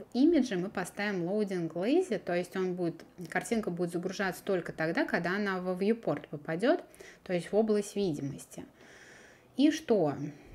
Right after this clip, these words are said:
дальше? Ну, собственно, H T M L у нас готов. Вот. И теперь нам нужно что?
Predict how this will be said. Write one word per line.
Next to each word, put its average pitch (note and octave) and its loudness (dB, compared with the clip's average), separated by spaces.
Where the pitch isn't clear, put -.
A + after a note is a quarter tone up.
дальше? E3+ -4
Ну, D4 4
собственно, C4 0
H B3 2
T - -6
M A#3+ 2
L A#3 2
у - 0
нас F#3+ -4
готов. C#4 0
Вот. E3+ -2
И B3+ 2
теперь E4 0
нам A#3+ 4
нужно A3 0
что? - -8